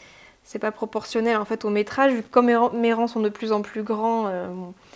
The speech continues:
c'est un peu compliqué à calculer. Donc du coup, j'ai fait un calcul par rapport à l'aire du triangle,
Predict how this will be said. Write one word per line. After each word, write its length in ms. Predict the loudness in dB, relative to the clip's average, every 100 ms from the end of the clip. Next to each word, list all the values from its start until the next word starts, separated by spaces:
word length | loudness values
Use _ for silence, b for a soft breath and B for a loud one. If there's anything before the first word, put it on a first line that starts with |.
| B B B
c'est 100 | -6
un 60 | -2
peu 100 | 0
compliqué 400 | -2 -4 -6 -6
à 80 |
calculer. 600 | -6 -10 -8 -4 0 0 0
Donc 200 | -2 -2
du 120 | -6
coup, 220 | -6 -2
j'ai 100 | -2
fait 140 | -2 -6
un 60 |
calcul 420 | -4 -6 -6 -8
par 160 | -4 -4
rapport 300 | -4 -4 -2
à 100 | 0
l'aire 420 | 0 0 -2 -8 -18 -10
du 280 | -6 -6
triangle, 460 | -8 -4 -4 -2 -6